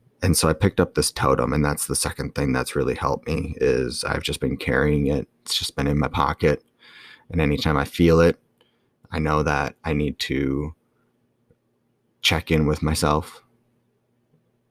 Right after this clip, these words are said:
and ask, am I living in the present moment? Am I fully engaged in the moment, <laughs> as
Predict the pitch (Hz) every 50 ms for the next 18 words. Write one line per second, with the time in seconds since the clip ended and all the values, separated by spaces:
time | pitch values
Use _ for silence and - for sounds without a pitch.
0 | _ _ - 156 143 131 - 64 - - - - - - _ _ _ _ _ _
1 | _ _ _ _ 85 85 78 78 80 - - - - - - - - 87 85 78
2 | 78 76 76 73 69 73 73 73 73 73 78 - - - - 143 - - - -
3 | 143 139 139 143 143 - _ _ _ _ _ _ _ _ _ _ _ _ _ _
4 | _ _ _ _ _ _ _ _ _ _ _ _ _ _ _ 76 76 67 67 -
5 | - - - 87 85 87 85 85 85 85 82 85 - - - 78 76 73 67 -
6 | 78 73 73 71 73 71 69 69 - - - - - _ _ _ _ _ - 73
7 | 69 62 67 73 73 71 73 73 76 65 - - _ _ _ - - - - _
8 | _ _ - - - - - - _ - - - - 69 65 78 - - -